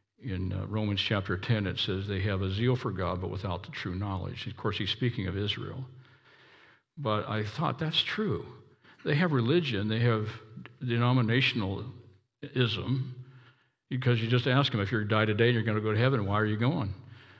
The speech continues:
Well, because I'm, I'm a denomination."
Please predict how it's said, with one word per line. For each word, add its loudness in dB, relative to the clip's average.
Well, -4
because -2
I'm, 0
I'm -4
a -2
denomination." -2